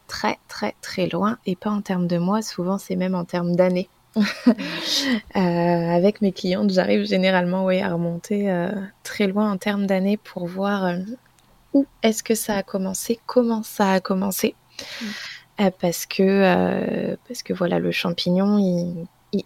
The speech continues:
Speaker 1: il s'installe dans un terrain propice.
Speaker 2: Mm.
Speaker 1: Et si on ne trouve pas, euh, quel est ce terrain, eh ben, savoir par où l'attaquer et, euh, comment le réguler, c'est beaucoup plus compliqué.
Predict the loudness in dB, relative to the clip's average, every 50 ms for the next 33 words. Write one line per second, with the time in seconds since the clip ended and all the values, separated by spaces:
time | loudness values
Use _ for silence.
0 | -6 -10 -10 -8 -6 -4 -4 -4 -2 0 0 2 2 2 2 0 0 0 -2 0
1 | 0 0 0 0 0 0 2 0 0 0 0 -6 -6 -6 -8 -10 -12 _ _ -20
2 | -20 -20 -20 -20 -20 -20 -20 -20 -20 _ _ -8 -2 0 0 0 -2 -6 -8 -6
3 | -4 -4 -4 -6 -8 -12 -10 -8 -8 -8 -8 -8 -6 -6 -6 -6 -6 _ _ _
4 | -14 -8 -6 -4 -4 -2 -2 -2 -2 -2 0 2 4 4 4 2 0 -2 -6 -2
5 | 0 0 0 0 -4 -6 _ _ _ _ _ _ _ _ _ _ _ _ -4 -4
6 | -2 -2 -2 -2 0 0 0 0 0 -2 0 0 0 -2 -2 -2 -2 -2 0 0
7 | 0 0 0 0 -2 -6 -6 -2 -2 -2 -2 -2 -4 _ -2 2 4 4 6 4
8 | 4 2 2 0 -2 -4 _ -4 4 6 6 6 6 4 0 0 0 0 0 2
9 | 2 2 2 2 0 -2 -2 -4 -4 -4 -6 -8 -8 -8 _ _ -10 -10 -8 -8
10 | -8 -8 -6 -8 -8 -8 -8